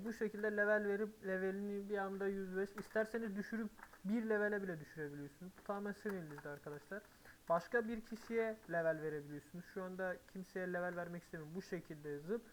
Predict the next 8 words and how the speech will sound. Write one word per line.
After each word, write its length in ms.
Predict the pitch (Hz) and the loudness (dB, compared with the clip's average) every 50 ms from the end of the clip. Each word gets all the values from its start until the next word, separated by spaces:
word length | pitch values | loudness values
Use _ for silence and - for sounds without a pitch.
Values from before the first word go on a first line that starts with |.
| - - - - - - - - | -20 -20 -20 -20 -20 -16 -10 -8
e, 260 | 185 156 156 151 - - | -6 -4 -4 -4 -4 -6
ismini 400 | - 175 - - - 190 190 196 | -6 -8 -8 -6 -4 -2 0 2
yazıyorsunuz 680 | 214 208 196 180 165 165 151 143 - - - 147 143 143 | 2 2 2 2 0 -2 -4 -6 -8 -10 -12 -10 -8 -6
arkadaşlar. 680 | 147 143 143 - 156 139 143 143 143 - - 180 202 220 - - - - - - - - - - - - - - - - - - - - - - - - - - - | -6 -6 -6 -6 -6 -6 -6 -8 -8 -8 -6 -4 -4 -4 -6 -10 -20 -20 -20 -20 -20 -20 -20 -20 -20 -20 -20 -20 -20 -20 -20 -20 -20 -20 -20 -20 -20 -18 -16 -10 -8
E, 60 | 175 160 156 156 156 156 151 156 156 156 156 156 151 151 156 165 - - - - - - 180 175 170 | -6 -4 -2 -2 -2 -2 -2 -4 -4 -4 -4 -6 -6 -8 -8 -10 -14 -16 -16 -16 -16 -16 -10 -4 0
ve 300 | 185 196 208 214 202 - - - - - - 226 214 | 2 4 4 2 2 -2 -6 -14 -16 -16 -10 -4 0
levelini 460 | 196 196 190 190 190 185 185 170 165 156 | 0 2 2 2 2 2 0 -2 -2 -4
yazıyorsunuz. 640 | 147 139 135 135 135 131 - - - 147 170 196 | -4 -4 -6 -6 -10 -12 -12 -12 -12 -12 -10 -12